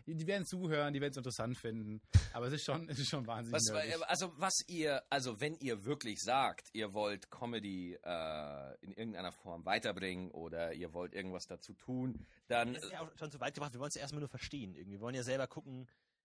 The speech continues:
Speaker 3: die, die, die Sache analysieren, damit man einfach sich einen Überblick macht und es einfach
Speaker 2: Okay,
Speaker 3: analysiert
Speaker 2: äh,
Speaker 3: und, und durchdringt irgendwie
Speaker 2: dann, dann
Speaker 3: die
Speaker 2: bring
Speaker 3: ganze
Speaker 2: ich
Speaker 3: Sache.
Speaker 2: eine J-,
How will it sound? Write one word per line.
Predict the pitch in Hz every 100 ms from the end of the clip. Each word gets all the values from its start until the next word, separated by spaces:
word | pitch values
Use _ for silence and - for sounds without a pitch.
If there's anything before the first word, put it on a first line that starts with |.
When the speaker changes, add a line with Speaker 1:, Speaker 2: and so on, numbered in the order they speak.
| _ _ -
Speaker 3:
die, | 135 131
die, | 127
die | 127
Sache | 139 139
analysieren, | 127 127 117 151 147 139 -
damit | 123 135
man | 131 107
einfach | 127 123 127 117
sich | 123
einen | 131
Überblick | 135 139
macht | 123 120 117
und |
es | 113
einfach | 113 120
Speaker 2:
Okay, | 117 131 110
Speaker 3:
analysiert | 135 147 - 117
Speaker 2:
äh, | 113
Speaker 3:
und, | 165
und | 160
durchdringt | - 139 165 127
irgendwie | 101
Speaker 2:
dann, | 139 139
dann | 143 135
Speaker 3:
die |
Speaker 2:
bring | 156
Speaker 3:
ganze | 170 170
Speaker 2:
ich | 147
Speaker 3:
Sache. |
Speaker 2:
eine | 143 139
J-, | 127 120